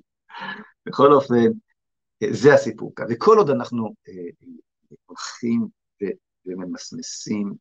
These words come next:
את המדינה היהודית, כי הסיפור של מוסי רז הוא לא, לא, <laughs> חלק קטן מאוד, זה הרי, זה הרי הרקב, הרקב הזה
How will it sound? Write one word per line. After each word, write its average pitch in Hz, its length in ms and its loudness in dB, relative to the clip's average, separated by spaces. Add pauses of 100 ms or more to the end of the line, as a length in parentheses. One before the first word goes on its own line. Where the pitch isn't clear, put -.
(120)
את - 60 -14
המדינה 92 340 -10
היהודית, 87 580 -6 (680)
כי - 100 0
הסיפור - 300 0
של 110 100 -4
מוסי 104 300 2
רז 98 300 2
הוא 85 100 -4
לא, 101 420 6 (840)
לא, - 300 0 (140)
<laughs> - 420 -12
חלק - 260 -4
קטן 104 320 2
מאוד, 95 240 -8
זה 85 100 -14
הרי, 87 120 -2 (500)
זה 98 160 -4
הרי 92 220 0
הרקב, 104 600 0
הרקב 107 760 2
הזה 90 260 -6